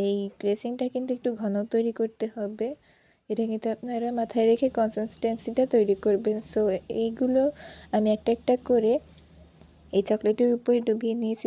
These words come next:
দেখতেই পেয়েছেন আমি কীভাবে করেছি। তারপরে উপরে যে সাদা তিলগুলো পাওয়া যায়, সেটা আমি উপর দিয়ে একটু ছিটিয়ে দিয়েছি। আপনারা কিন্তু চাইলে স্প্রিং বল, আইসিং সুগারের যে বলগুলো আছে, সেগুলো কিন্তু দিতে পারেন।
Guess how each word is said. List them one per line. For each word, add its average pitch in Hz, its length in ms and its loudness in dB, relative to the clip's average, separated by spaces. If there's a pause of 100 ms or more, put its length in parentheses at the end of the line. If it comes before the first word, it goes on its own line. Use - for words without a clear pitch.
দেখতেই 208 320 -2
পেয়েছেন 233 240 -2
আমি 233 160 -4
কীভাবে 226 320 0 (100)
করেছি। 240 400 -2 (1300)
তারপরে 226 500 -2 (560)
উপরে 208 460 0 (580)
যে 214 160 2 (100)
সাদা 220 280 4
তিলগুলো 240 400 2 (100)
পাওয়া 233 220 4
যায়, 269 160 2
সেটা 233 280 -8
আমি 220 180 -2
উপর 220 200 0
দিয়ে 247 120 -2
একটু 269 180 -4
ছিটিয়ে 208 380 0
দিয়েছি। 214 260 -6 (100)
আপনারা 233 280 -4
কিন্তু 247 140 -4 (120)
চাইলে 226 300 0 (1000)
স্প্রিং 226 300 -2 (160)
বল, 220 200 4 (480)
আইসিং 214 240 -2 (140)
সুগারের 220 500 0
যে 220 80 2 (120)
বলগুলো 214 380 2 (100)
আছে, - 140 -6 (100)
সেগুলো 202 320 2
কিন্তু 226 180 -8 (100)
দিতে 208 200 -2 (100)
পারেন। 214 260 0